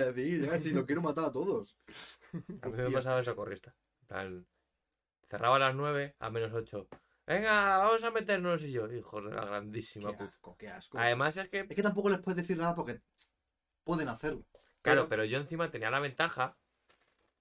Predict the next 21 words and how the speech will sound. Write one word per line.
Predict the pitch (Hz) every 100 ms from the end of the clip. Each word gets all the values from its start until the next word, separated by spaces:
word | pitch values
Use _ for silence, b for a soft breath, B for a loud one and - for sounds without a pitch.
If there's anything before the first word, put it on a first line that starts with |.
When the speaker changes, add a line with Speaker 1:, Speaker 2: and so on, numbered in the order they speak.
| -
Speaker 2:
de | 104 107
que | 107 90 _
algún | - 98 95 117 127
vecino | 120 127 135
me | 127
decía, | 117 110 113 110 104
rollo, | 101 95 98
"A | 90
menos | 92 92
diez, | 104 104 - _
ve | -
recogiendo". | 151 - - 104 90
Entonces | _ 101 107
yo | 123
iba | 139
recogiendo. | 131 110 98 127 107
Entonces | 110 107
la |
gente | 131 156
ya | 170
entendía | 151 143 151 185 208